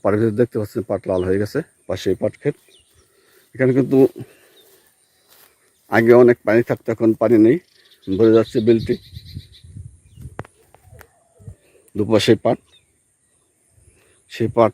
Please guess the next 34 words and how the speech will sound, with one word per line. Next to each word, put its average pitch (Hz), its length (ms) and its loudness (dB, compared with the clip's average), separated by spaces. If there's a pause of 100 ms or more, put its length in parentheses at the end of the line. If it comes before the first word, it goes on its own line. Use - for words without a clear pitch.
(140)
ক্ষেত 107 160 -2
বাদ 98 220 2
দিয়ে 117 200 -2
কিন্তু 127 220 -2
তা 117 100 -4
কৃষক 123 420 -6
চাচ্ছিল 113 360 -2
যে 113 140 4
না, 113 140 6 (200)
আমাদের 98 260 -4
বিলে 104 180 0
পানি 113 260 0
ঢুকুক, 139 320 -2
পানি 113 180 0
আসুক, 165 240 0 (500)
আমরা 110 280 2
যাতে - 140 -8
স্বাচ্ছন্দ্যে - 580 -4 (100)
পাট 110 160 -4 (1300)
বুনে 117 180 4
নিতে 127 180 2
পারি 135 240 4
এবং 117 320 2
কি - 80 -4 (260)
পাট 120 140 -2 (260)
নিতে 127 220 -4
পারি, 113 240 -2 (880)
ভিজাইতে 113 300 4
পারি। 113 200 2 (580)
দেখতে 98 200 -6
পাচ্ছেন 104 280 -10 (840)
সুদূরে 113 400 -4 (1000)
সে 101 120 -10
ব্রিজ। 92 280 -6